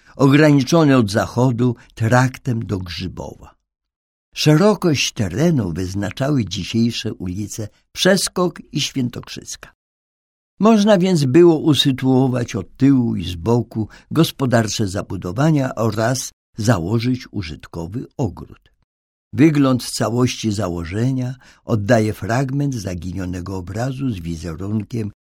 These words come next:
księdza Baudouina. W głębi posesji widoczny jest wolno stojący piętrowy budynek mieszkalny, w którym zapewne mieściły się stacje personelu obsługującego szpital,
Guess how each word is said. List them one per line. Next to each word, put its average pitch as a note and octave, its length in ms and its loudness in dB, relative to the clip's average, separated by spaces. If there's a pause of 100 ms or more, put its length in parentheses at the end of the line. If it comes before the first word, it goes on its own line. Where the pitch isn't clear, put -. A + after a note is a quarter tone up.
(200)
księdza D3 680 4
Baudouina. G#2 880 2 (1080)
W G2+ 80 -8
głębi G3+ 440 6
posesji A2+ 880 0 (140)
widoczny A#2 640 2
jest A#2+ 260 0
wolno F#3+ 340 2
stojący C3 640 0
piętrowy B2 760 0
budynek G#2+ 580 0
mieszkalny, F2 720 -8 (460)
w - 80 -20
którym A#3 420 4
zapewne D3+ 540 2
mieściły B2+ 580 6
się B2 180 -2
stacje B2 640 0
personelu B2 800 -2
obsługującego G#2 960 -6
szpital, A2+ 600 -6